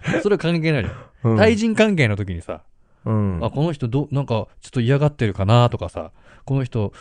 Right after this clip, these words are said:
Speaker 1: あの時あれ言い過ぎたかなとかあるじゃん。
Speaker 2: うん。
Speaker 1: うん、そういうのは僕ありますよ。
Speaker 2: あの、かき氷のシロップって、
Speaker 1: うん。
Speaker 2: 同じ味なんですって。色だけなんですって、あれ。
Speaker 1: ほう。
Speaker 2: うん、色と香りかな？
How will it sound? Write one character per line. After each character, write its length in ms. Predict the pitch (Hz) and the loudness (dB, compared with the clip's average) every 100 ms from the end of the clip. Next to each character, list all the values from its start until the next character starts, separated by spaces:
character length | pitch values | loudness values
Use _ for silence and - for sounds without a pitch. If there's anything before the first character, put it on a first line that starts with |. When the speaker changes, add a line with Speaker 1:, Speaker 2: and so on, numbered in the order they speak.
| - - | -20 -6
Speaker 1:
あ 60 | 113 | -2
の 100 | 127 | 0
時 240 | 131 - | -2 -2
あ 100 | 107 | 0
れ 480 | 107 110 107 107 113 | 2 2 0 -4 -6
言 120 | 117 117 | -2 -2
い 40 | |
過 80 | 131 | -2
ぎ 60 | 117 | -4
た 80 | 113 | -4
か 100 | 113 | 2
な 160 | 143 | 2
と 80 | 120 | 2
か 80 | 123 | 2
あ 60 | |
る 80 | 175 | 2
じ 40 | 98 | 0
ゃ 60 | |
ん。 60 | 82 _ _ _ _ - | -6 _ _ _ _ -6
Speaker 2:
う 80 | |
ん。 360 | 98 101 98 98 95 | 0 2 4 4 4
Speaker 1:
う 20 | |
ん、 60 | 92 | 4
そ 60 | 90 | 2
う 20 | |
い 20 | |
う 20 | |
の 180 | 285 127 | 4 2
は 40 | 110 | 2
僕 200 | 131 123 | 2 2
あ 20 | |
り 80 | 170 | 0
ま 60 | |
す 100 | 151 | -2
よ。 100 | 80 - - - - - - - - - | -12 -18 -20 -20 -20 -20 -20 -20 -20 -6
Speaker 2:
あ 100 | 117 | 0
の、 180 | 113 104 | 2 2
か 160 | - - | 0 -2
き 120 | 220 | 4
氷 260 | 330 277 | 4 4
の 80 | 135 | 2
シ 120 | - | 0
ロ 80 | 113 | -2
ッ 20 | 104 | -2
プ 100 | - | -8
っ 20 | |
て、 520 | - 107 104 98 87 | -8 -2 0 0 -2
Speaker 1:
う 80 | 127 | 0
ん。 40 | 117 | 4
Speaker 2:
同 200 | 143 185 | 6 8
じ 80 | |
味 220 | 202 202 202 | 6 4 2
な 80 | |
ん 80 | 220 | 0
で 80 | 143 | -2
す 140 | - _ | -6 _
っ 40 | |
て。 200 | 196 - - | -6 -4 2
色 180 | 165 | 6
だ 140 | 226 160 | 6 6
け 80 | 170 | 2
な 100 | 120 | 0
ん 80 | |
で 80 | 95 | -4
す 80 | - | -10
っ 20 | |
て、 120 | - | -8
あ 60 | 87 | -8
れ。 120 | 87 - - _ _ _ _ _ - | -8 -14 -20 _ _ _ _ _ -10
Speaker 1:
ほ 280 | - 92 80 _ _ _ | -4 -4 -6 _ _ _
う。 80 | - | -4
Speaker 2:
う 60 | 104 | -2
ん、 40 | |
色 140 | 127 196 | 2 2
と 80 | |
香 200 | 165 117 139 | 2 2 4
り 40 | |
か 100 | 147 | 2
な？ 140 | 175 | 0